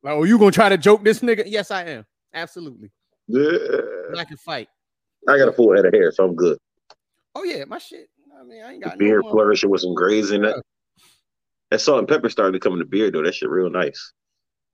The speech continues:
Speaker 1: Yeah. Oh, yeah, he did. He did say he spent thirty bands <laughs> on fucking, he need to, I hope
Speaker 2: He
Speaker 1: he
Speaker 2: spent
Speaker 1: got the
Speaker 2: thirty bands
Speaker 1: receipt.
Speaker 2: on what?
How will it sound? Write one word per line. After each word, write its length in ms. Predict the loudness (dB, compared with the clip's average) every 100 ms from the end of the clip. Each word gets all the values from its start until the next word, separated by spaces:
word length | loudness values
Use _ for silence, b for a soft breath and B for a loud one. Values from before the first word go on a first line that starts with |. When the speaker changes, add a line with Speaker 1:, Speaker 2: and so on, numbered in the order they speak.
| _ _ _ _ _ _ _ _ _ _ _
Speaker 1:
Yeah. 680 | -20 -16 -14 -10 -10 -12 -16 _ _ _ _ _ _ _ _ _ _ _ _ _ _ _ _ -10
Oh, 120 | -8
yeah, 180 | -4 -4
he 200 | -4 -6
did. 800 | -6 -4 -2 0 0 0 -2 -8 _ _ _ -12
He 160 | -12
did 420 | -8 -6 -6 -6
say 180 | -4 -4
he 140 | -2 -6
spent 400 | -4 -6 -4 -2
thirty 240 | -2 -2
bands 400 | -4 -4 -4 -6
<laughs> 20 |
on 140 | -6 -8
fucking, 480 | -8 -12 -12 -16 -18 _ _ _ _ _ _ _
he 220 | -2 0
need 240 | -2 -2
to, 80 | -4 -6 _ b b
I 100 | -2
hope 160 | 2 2
Speaker 2:
He 100 | 4
Speaker 1:
he 60 | 4
Speaker 2:
spent 20 |
Speaker 1:
got 80 | 4
the 40 |
Speaker 2:
thirty 200 | 4 4
bands 220 | 4 4 4
Speaker 1:
receipt. 80 |
Speaker 2:
on 140 | 2 4
what? 200 | 2